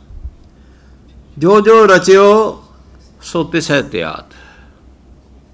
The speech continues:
ਜਿਸ ਭਾਵੈ ਤਿਸ ਲਏ ਮਿਲਾਏ, ਭਗਤੀ ਕਰੈ ਹਰਿ ਕੇ ਗੁਣ ਗਾਏ। ਮਨ ਅੰਤਰ ਵਿਸ਼ਵਾਸ ਕਰ ਮਾਨਿਆ,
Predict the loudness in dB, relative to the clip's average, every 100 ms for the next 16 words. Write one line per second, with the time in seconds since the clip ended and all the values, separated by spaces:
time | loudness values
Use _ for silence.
0 | _ _ _ _ _ _ _ _ _ _
1 | -8 -8 -8 -10 -6 -6 -4 -6 -6 -10
2 | -18 -20 _ -20 -16 -14 -8 -4 -4 -6
3 | -10 -12 -12 -16 -20 -20 _ _ _ _
4 | _ _ -20 _ -20 _ _ _ _ _
5 | -12 -12 -8 -8 -6 -6 -6 -6 -8 -10
6 | -8 -8 -8 -10 -12 -10 -8 -8 -12 -18
7 | _ _ _ _ _ _ _ _ _ _
8 | _ _ _ _ _ _ -6 -2 0 2
9 | 0 0 -2 0 -2 0 0 0 0 -2
10 | -2 2 2 2 2 0 0 -2